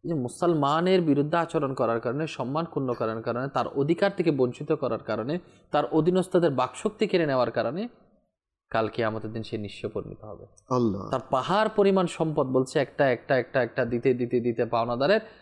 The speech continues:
Speaker 1: লাস্ট আর কিছুই থাকবে না। শেষ পর্যন্ত তো বলতে, "আল্লাহ, এখন কি হবে ফাইসালা?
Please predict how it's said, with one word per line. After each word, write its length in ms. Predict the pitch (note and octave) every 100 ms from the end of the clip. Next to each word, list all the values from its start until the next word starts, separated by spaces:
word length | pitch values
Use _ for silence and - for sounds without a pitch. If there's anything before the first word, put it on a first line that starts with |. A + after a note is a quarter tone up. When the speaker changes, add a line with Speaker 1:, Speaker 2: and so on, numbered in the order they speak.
| - A2
Speaker 1:
লাস্ট 300 | B2 - D3
আর 80 |
কিছুই 300 | C3+ D3+ F#3
থাকবে 300 | G3 G3 G3+
না। 140 | A#3+ C4 _ _ _
শেষ 200 | - C#3
পর্যন্ত 440 | - C#3 C#3 C3 A#2+ B2 - - - - - -
তো 60 | A2+
বলতে, 160 | A#2
"আল্লাহ, 420 | A#2+ - B2+ B2+
এখন 200 | B2 D3
কি 140 | C#3+ C3+
হবে 180 | B2 A2
ফাইসালা? 420 | A#2 G#2 G2+